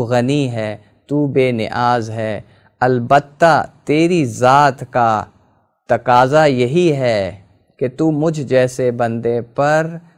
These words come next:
توجہ نہ کر، لیکن تیرے فضل کا تقاضا یہ ہے کہ میں تجھ سے طلب کروں اور تو میری طلب کو سنے اور تو میری طلب کو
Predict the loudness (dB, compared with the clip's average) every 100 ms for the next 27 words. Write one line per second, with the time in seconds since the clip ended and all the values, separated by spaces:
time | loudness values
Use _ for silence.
0 | _ -4 0 0 -2 -4 -2 -2 -4 -4
1 | -4 -4 -6 -16 _ _ -10 -4 0 2
2 | 0 -2 -2 0 -4 -6 2 2 4 -2
3 | 0 2 2 2 0 0 0 0 -4 -2
4 | 0 0 0 -2 -2 -4 -4 -8 -10 -12
5 | -18 _ _ _ -6 -2 0 0 0 -6
6 | -6 -4 -4 -2 0 2 2 0 -2 -2
7 | -4 -6 -10 _ _ -6 -6 -4 -4 -2
8 | 0 0 0 -2 -2 0 -2 -4 -8 -8
9 | -8 -6 -4 -6 -8 -8 -8 -6 -6 -4
10 | -4 -4 -4 -6 -8 -10 -6